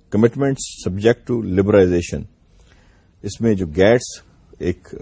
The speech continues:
ایگریمنٹ ہے، اس میں یہ تھا جی کہ، آ، جنرل ایگریمنٹس on trade and services،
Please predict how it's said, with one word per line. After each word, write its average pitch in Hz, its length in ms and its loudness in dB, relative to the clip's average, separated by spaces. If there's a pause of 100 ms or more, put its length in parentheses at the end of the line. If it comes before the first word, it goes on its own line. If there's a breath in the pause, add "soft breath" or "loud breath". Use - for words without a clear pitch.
(160)
ایگریمنٹ 104 540 -2
ہے، 104 100 2
اس - 280 -8
میں 80 80 -4
یہ 104 120 2
تھا 104 160 -2
جی 101 220 -6 (600 soft breath)
کہ، 76 180 -2 (200)
آ، - 120 -12 (140)
جنرل 110 500 4
ایگریمنٹس 113 680 2 (140)
on 87 60 -2
trade 107 500 4
and 85 160 -6 (140)
services، 82 300 0